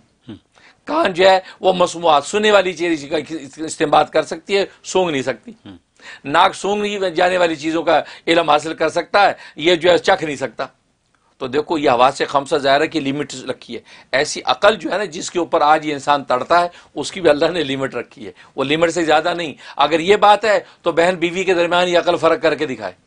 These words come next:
Speaker 1: हम्म।
Speaker 2: क्यों नहीं कर पाती? इसका मतलब ये हुआ कि इस अकल की परवाज़ की भी लिमिट है, जहाँ इसकी परवाज़ थमती वहाँ से एक और चीज़ की परवाज़ शुरू होती है जिसको वही इलाही कहते हैं। वो वही इलाही से फिर वो मसाइल हल होते हैं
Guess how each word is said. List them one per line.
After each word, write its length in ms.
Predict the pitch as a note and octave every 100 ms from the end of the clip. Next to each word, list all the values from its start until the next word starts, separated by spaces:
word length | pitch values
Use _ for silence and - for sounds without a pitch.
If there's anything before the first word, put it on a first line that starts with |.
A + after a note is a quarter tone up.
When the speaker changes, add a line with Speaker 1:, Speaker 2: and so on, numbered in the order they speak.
| _
Speaker 1:
हम्म। 120 | G2 E2+ _ _ _ _
Speaker 2:
क्यों 120 | D3+ D#3
नहीं 120 | E3
कर 140 | D#3
पाती? 360 | - C3 - G#2+ _ _ D3+
इसका 280 | - D#3
मतलब 320 | C#3 C3+ D3+ C3+
ये 60 |
हुआ 200 | D3+ F3+
कि 320 | F#3 - -
इस 100 | E3+ C#3+
अकल 320 | D#3+ A3 G#3+
की 120 | G3+
परवाज़ 460 | - E3+ E3 F3 -
की 80 | E3+
भी 100 | D#3
लिमिट 340 | C3 B2 A#2
है, 100 | - _ _ _ _ _ - - B2+
जहाँ 260 | A#2+ G3 G#3+
इसकी 200 | - A3
परवाज़ 420 | F#3+ F3 G3 G#3 F#3
थमती 240 | F3+ A3+
वहाँ 200 | F#3+ F#3+
से 220 | F#3+ G3
एक 120 | F#3+ F3+
और 200 | G#3 A#3
चीज़ 240 | G#3+ F#3+
की 100 | F#3+
परवाज़ 380 | - E3+ E3 E3
शुरू 300 | - D3 D3+
होती 200 | D3 G3
है 60 | E3+
जिसको 300 | E3 - D3
वही 260 | D3+ E3
इलाही 300 | D3+ C#3+ C3+
कहते 320 | B2 G#2 - -
हैं। 60 | _ _ _ _ _ _ _ _ - -
वो 140 | G3 G#3
वही 300 | F3 G3 A3+
इलाही 380 | G#3 F3+ G3+ C4
से 120 | A3+
फिर 140 | G#3+ G#3+
वो 140 | F#4
मसाइल 360 | F#3+ E3+ E3 F3
हल 160 | D#3
होते 220 | D#3+ D#3+ F3+
हैं 160 | G#3